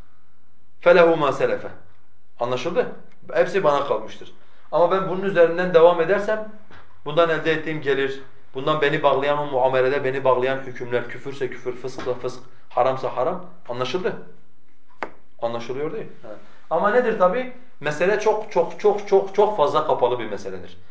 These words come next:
Yani izah edilmesi, hüccetin ikame edilmesi, karşı tarafın şüphelerinin giderilmesi gereken bir meseledir ve ancak da ehil olan birileri bunu yapabilir.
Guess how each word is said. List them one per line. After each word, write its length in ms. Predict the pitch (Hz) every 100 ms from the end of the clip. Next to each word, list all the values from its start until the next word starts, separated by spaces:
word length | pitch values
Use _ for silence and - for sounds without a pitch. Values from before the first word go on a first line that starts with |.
| - - -
Yani 180 | 123 127 147
izah 300 | 131 156 139
edilmesi, 500 | 143 147 143 131 147
hüccetin 480 | 143 143 131 131 143
ikame 380 | 139 139 143 139
edilmesi, 520 | 139 139 135 147 135
karşı 300 | 127 123 -
tarafın 320 | 147 135 143
şüphelerinin 800 | 143 135 127 127 131 143 147 147 - -
giderilmesi 840 | 139 135 139 135 131 123 185 202 - - -
gereken 420 | 127 127 127 127
bir 80 | 117
meseledir 500 | 107 120 123 196 190
ve 60 |
ancak 340 | 185 196 185 175
da 80 |
ehil 200 | 214 170
olan 280 | 165 156 160
birileri 340 | 135 123 127 127
bunu 120 | 107
yapabilir. 420 | 98 101 92 87